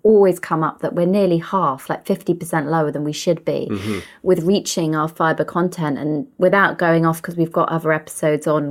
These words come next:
Speaker 1: gut health, of course, but we know now how essential it is for our bowel movements, our nutrient absorption in the small intestine, for the,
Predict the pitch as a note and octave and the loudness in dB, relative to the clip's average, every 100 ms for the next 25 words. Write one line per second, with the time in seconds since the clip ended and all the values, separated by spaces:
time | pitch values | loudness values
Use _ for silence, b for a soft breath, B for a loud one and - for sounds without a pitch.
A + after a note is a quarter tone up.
0 | C#3+ D#3+ - D#3 C#3+ C#3+ D3 - - F#3 | -2 -2 -2 -4 -4 -6 -10 -6 2 4
1 | D3+ - D#3+ D#3 B B B G#3+ A3 A3 | 4 0 0 0 B B B 4 6 6
2 | A#3 A#3+ E3+ C#3 C#3+ - F3 E3 E3 - | 6 4 4 0 -2 -4 -2 -2 -2 -4
3 | G3+ F#3+ - - E3 E3+ E3+ E3 - D#3 | -2 -2 -4 -2 0 2 2 0 -6 -2
4 | C#3+ C#3+ E3+ E3 E3+ E3 E3 D#3+ - D3+ | -2 -2 0 4 4 2 0 -4 -4 -6
5 | D3+ E3 F3+ - E3+ - D#3+ - F3 E3 | -2 0 -2 -2 -4 -4 -6 0 0 0
6 | - D#3+ D3+ - E3+ D#3+ D3+ D3 F3 E3+ | -4 -2 -2 -4 -2 0 -2 -4 -6 -6
7 | - E3+ E3 E3 D#3 D#3 | -2 2 2 0 -4 -6